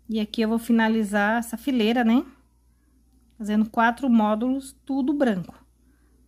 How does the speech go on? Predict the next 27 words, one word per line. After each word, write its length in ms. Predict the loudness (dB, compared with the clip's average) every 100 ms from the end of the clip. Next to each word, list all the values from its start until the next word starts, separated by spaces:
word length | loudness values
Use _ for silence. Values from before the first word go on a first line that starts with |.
| -14
Vou 120 | -10
colocar 460 | -4 -4 -2 -4
três 400 | -4 -2 0 0
brancas, 560 | 0 0 0 0 -2 -6
entro 260 | -6 -6 -2
na 140 | 0
do 120 | 2 2
meio. 340 | 2 2 -4
Três 340 | -8 -4 -2
brancas, 420 | -2 0 0 -2 -6
entro 180 | 0
na 140 | 0 2
do 120 | 2
meio. 400 | 2 2 -4 -12 _ _ _ _ _ _ _ _ _ _ _ -20 -20 -20
Aí, 260 | -12 -8 -8
seguidores, 580 | -6 -6 -4 -2 -2 -4
fiz 220 | -4 -4
os 180 | -4 -4
quatro 440 | 2 2 2 2
módulos, 480 | 2 2 2 0 0
ó. 200 | 0 0
Um, 360 | 2 4 4 4
dois, 320 | 0 -6 -8
três, 300 | -10 -10 -10
quatro, 400 | -6 -4 -4 -6
tudo 220 | -4 0
branco. 560 | 0 0 -2 -4 -8